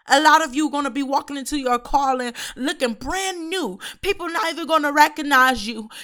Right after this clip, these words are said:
You not even gonna recognize you. They're gonna be asking, "How are you? How is this so? Is this really this person?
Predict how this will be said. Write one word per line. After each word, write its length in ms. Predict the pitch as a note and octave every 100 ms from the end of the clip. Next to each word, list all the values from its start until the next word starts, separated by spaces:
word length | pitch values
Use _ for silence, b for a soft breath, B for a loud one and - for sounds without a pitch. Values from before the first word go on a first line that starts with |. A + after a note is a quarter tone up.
| B
You 200 | D4+ F4+
not 200 | E4+ -
even 160 | D4+
gonna 260 | D4+ C#4+ C#4+
recognize 760 | D4 D4+ C#4+ D4 B3+ C4 G#3
you. 100 | B3
They're 160 | B3+ D#4
gonna 180 | E4 E4
be 200 | E4 D#4
asking, 640 | D4 D4+ D#4+ - D4+ B3 B B B
"How 280 | D4+ F4 F4
are 100 | E4
you? 260 | C#4 D#4+ - _
How 340 | - D4 F4+ F4
is 220 | D4+ A#3
this 400 | E4 D#4+ - -
so? 560 | - E4+ D4+ G3+ F3+ - _ _ _ _ _ _ _ _ _ _ _ _ _ _ _ _
Is 160 | C4+ D4
this 200 | F4 B3
really 520 | F#3+ C#4+ E4+ E4+ - _
this 300 | F#3+ C4+ D#4+
person? 560 | - C#4+ - - D#4+